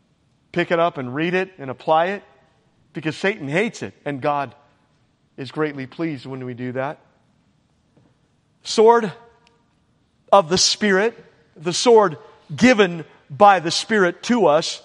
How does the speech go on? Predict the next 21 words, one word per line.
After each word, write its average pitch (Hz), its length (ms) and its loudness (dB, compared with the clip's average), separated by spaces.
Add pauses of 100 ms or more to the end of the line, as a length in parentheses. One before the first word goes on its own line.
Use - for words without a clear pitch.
(1600)
not 247 240 6
only 254 200 0
does 196 180 2
it 196 100 0
help 220 240 4
us 202 160 0
in 190 80 -2
incredible 175 480 2
ways, 190 300 2
but 170 140 -2
it's 170 140 -4
also 220 300 2
used 185 400 -4
to 180 140 0
assault 214 580 2 (280)
the 165 140 -2
wicked 185 400 0
one, 120 320 -10 (840)
our 156 140 2
wily 151 480 0
enemy. 113 300 -10